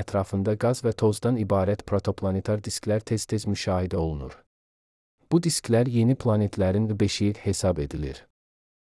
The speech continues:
Əvvəllər astronomlar bu cür disklərdə Yupiterə bənzər yeni doğulmuş kütləvi qaz nəhəngi planetləri müşahidə etmişdilər.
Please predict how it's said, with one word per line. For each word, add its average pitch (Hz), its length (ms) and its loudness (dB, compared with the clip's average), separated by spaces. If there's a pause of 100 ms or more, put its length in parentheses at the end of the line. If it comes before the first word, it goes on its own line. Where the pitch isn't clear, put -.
(320)
Əvvəllər 131 500 4
astronomlar 110 760 2
bu 139 80 4
cür 139 200 0
disklərdə 104 560 0
Yupiterə 104 400 0
bənzər 95 540 0
yeni 117 240 2
doğulmuş 107 420 2
kütləvi 101 440 -2
qaz 117 220 0
nəhəngi 101 380 0
planetləri 95 640 0
müşahidə 92 520 0
etmişdilər. 78 540 -6